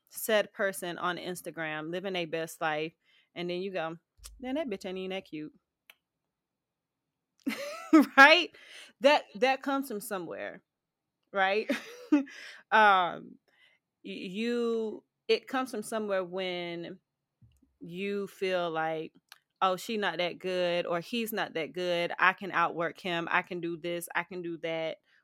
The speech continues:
Or, you know, it, those things come from somewhere. So first, one, being able to realize that your actions is jealousy or envy, because sometimes people don't even realize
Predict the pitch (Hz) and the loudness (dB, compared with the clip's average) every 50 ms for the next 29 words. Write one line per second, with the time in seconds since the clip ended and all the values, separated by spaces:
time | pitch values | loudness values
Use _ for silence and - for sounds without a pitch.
0 | _ _ - 175 170 170 165 160 160 156 156 156 156 151 - - - 294 294 277 | _ _ -6 -4 -2 0 0 0 0 -2 -2 -2 -4 -4 -6 -4 -4 -2 0 2
1 | 262 254 - - 240 202 - - 190 - _ _ - 240 247 269 302 285 - - | 2 2 2 2 -2 -2 -4 -10 -20 -20 _ _ 0 2 4 4 2 0 -2 -6
2 | - 226 226 214 208 190 190 190 - - _ _ _ _ - - 226 208 202 - | -6 -4 -4 -4 -4 -6 -8 -10 -14 -18 _ _ _ _ -12 -8 -6 -6 -6 -8
3 | - 170 175 170 - 165 156 143 156 156 151 151 160 175 _ - - _ _ - | -10 -14 -14 -12 -12 -14 -12 -12 -10 -10 -8 -8 -10 -12 _ -20 -20 _ _ -8
4 | - 233 214 202 196 196 190 185 180 175 202 - _ _ _ _ _ - 269 320 | -2 2 2 4 4 4 2 0 -2 -4 -8 -12 _ _ _ _ _ 4 6 8
5 | 349 320 294 277 - 226 190 - 226 262 262 226 208 208 214 - _ _ - 208 | 8 8 6 4 0 -8 -6 -4 0 0 2 2 0 -2 -4 -8 _ _ -4 -2
6 | 233 233 233 226 202 214 214 - 208 175 208 240 254 226 170 165 165 165 175 175 | 0 0 2 0 0 -2 -4 -4 -4 0 0 2 2 4 4 4 4 2 0 -4
7 | - - 190 175 160 147 - - _ _ _ _ _ _ _ _ _ _ - 170 | -6 -4 -2 0 0 -2 -4 -8 _ _ _ _ _ _ _ _ _ _ -10 -4
8 | 185 185 165 - - 180 196 165 - - - 180 165 160 160 165 160 156 - - | -2 0 0 2 2 2 2 2 0 -6 -10 -10 -10 -10 -10 -10 -12 -12 -14 -16
9 | - _ _ _ _ _ _ _ _ _ _ _ _ _ _ _ _ - 190 190 | -20 _ _ _ _ _ _ _ _ _ _ _ _ _ _ _ _ -4 -2 -2
10 | 170 147 - 170 165 165 160 - - 165 156 - - 160 151 - - 165 151 147 | -2 -2 -2 -2 -2 -2 -4 -8 -10 -12 -8 -6 -6 -6 -6 -6 -8 -8 -8 -10
11 | 143 151 156 143 _ - - - 214 180 165 - - - - - - 320 381 403 | -12 -14 -16 -14 _ -12 -8 -4 -4 -4 -6 -8 -12 -12 -8 -2 0 0 0 2
12 | - 294 254 247 - - 285 277 269 240 226 214 214 202 190 175 175 180 196 208 | 2 0 0 0 -2 -6 -6 -2 -2 0 0 0 -2 -4 -6 -6 -4 -2 -2 0
13 | 202 196 196 196 196 196 208 - | 2 4 4 4 2 0 -2 -6